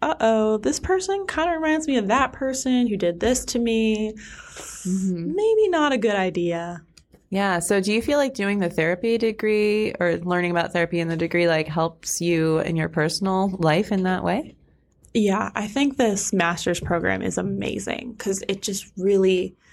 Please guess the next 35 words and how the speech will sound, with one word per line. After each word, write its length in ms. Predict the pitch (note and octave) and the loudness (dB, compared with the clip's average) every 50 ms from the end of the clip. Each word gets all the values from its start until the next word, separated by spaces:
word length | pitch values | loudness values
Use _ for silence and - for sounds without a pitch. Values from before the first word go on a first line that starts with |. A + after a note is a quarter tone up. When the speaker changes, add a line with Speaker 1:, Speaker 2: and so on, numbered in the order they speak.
| - - - - - _ _ _ _ _ _ _ _ - | -20 -20 -20 -20 -20 _ _ _ _ _ _ _ _ -10
Speaker 1:
forces 520 | - - D#4 F#4 G4 G4 G#4 A4 G4+ F#4 | -2 2 2 2 2 2 2 2 2 4
you 140 | F4 F4 F4+ | 4 4 4
to 240 | F4 E4+ E4+ E4 E4 - - - | 4 4 2 0 -2 -6 -10 -8
kind 280 | - - - A#3 C#4 F#4 | -6 -4 -2 0 0 0
of 80 | G4 F#4+ | 2 2
reevaluate 640 | E4+ F4+ F#4+ F4 C4 A#3+ A#3+ C4+ C#4+ C#4+ C4 - - | 2 4 4 4 2 2 2 2 2 2 2 0 0
everything. 580 | - F#3 F#3 B3+ C4+ C4 C4 A#3 G#3 F#3+ F#3 F#3 | -2 -2 0 0 -2 0 0 0 0 0 0 -2
And, 180 | F#3 F#3 F#3 - - _ _ _ - - | -4 -4 -6 -10 -16 _ _ _ -4 -2
I 100 | A3+ A#3 | 0 2
mean, 220 | A3+ A3+ A3 G#3+ | 2 2 2 4
literally 420 | G3 G#3+ B3+ D4 D4+ C#4+ C4 A#3 | 4 4 4 4 4 4 2 2
part 240 | A3+ A3+ - G#3+ G#3+ | 0 0 0 0 2
of 100 | A#3+ G#3+ | 2 0
the 60 | G3+ | -2
program 560 | F#3+ - - F#3+ F#3 F#3+ G3 A#3 B3+ C4 B3+ - | -6 -4 -4 -4 -4 -2 0 0 0 2 0 0
is 420 | - G3 G3 F#3+ G3 F#3+ - - _ - _ _ - - | 0 0 0 0 -2 -4 -10 -16 _ -20 _ _ -2 0
we 80 | A3 | 2
do 160 | - A3+ A#3 G#3+ | 2 2 2 4
these, 320 | A3 A3 G3+ G3+ - - - _ _ _ _ _ _ _ _ _ - - _ _ - - | 2 2 2 0 -4 -8 -12 _ _ _ _ _ _ _ _ _ -20 -20 _ _ -10 -4
I 60 | B3+ | 0
mean, 160 | C4+ C#4 C#4 - | 2 2 2 2
I 60 | A#3 | 2
don't 100 | B3+ C#4 | 2 2
wanna 120 | C#4 B3+ | 2 2
call 180 | A#3+ - G#3 G3+ | 2 2 0 0
them 160 | G3 F#3+ F3 | 0 -2 0
mock 240 | E3 D#3 D#3+ E3 D#3+ | 0 0 0 0 -2
counseling 340 | - G3+ G3 G3 G3+ A3 A3+ | -2 -2 -2 0 0 0 0
sessions 380 | A3 A3 A3 A3 A#3 A#3 A3+ A3+ | 0 0 0 0 0 -2 0 0
'cause 120 | A3+ G#3 | -2 0
they 100 | G3+ G#3 | 2 2
really 240 | A3 B3+ C#4+ D4 A#3+ | 2 2 4 2 2
are 280 | - F3 F#3 F3+ E3+ E3+ E3+ - - F#3+ | 2 2 0 0 -2 -4 -8 -12 -6 -2
real, 480 | F#3+ G3+ G#3 G3 E3+ D#3 D3+ D#3+ D#3+ | 0 2 2 4 2 2 2 0 -2
but, 280 | E3 - F3 - - | -2 -2 -4 -4 -4